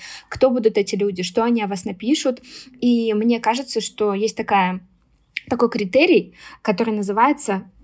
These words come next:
«с тобой приятно работать». Вот я никогда не понимала, почему, <laughs> почему некоторые люди настолько усложняют коммуникацию, что с ними просто невозможно, ну, как бы выстроить что-то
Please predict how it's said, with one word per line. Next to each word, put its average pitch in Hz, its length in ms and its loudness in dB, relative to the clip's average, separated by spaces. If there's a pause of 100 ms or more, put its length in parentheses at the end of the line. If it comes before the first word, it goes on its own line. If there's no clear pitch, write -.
«с - 100 -6
тобой 233 460 4
приятно 208 600 0
работать». 185 640 -6 (260)
Вот 233 280 2 (280)
я 240 320 4
никогда 254 320 -2
не 240 100 0
понимала, 233 520 0
почему, 277 500 2 (300)
<laughs> 571 300 -2
почему 320 280 2
некоторые 269 460 2
люди 339 180 4
настолько 277 420 0
усложняют 240 440 -2
коммуникацию, 233 680 -2
что - 140 -10
с - 80 -8
ними 262 140 2
просто 247 300 -4
невозможно, 226 920 -2
ну, 214 640 -4
как 202 120 -10
бы 196 180 -2 (220)
выстроить 208 800 -2
что-то 208 640 -2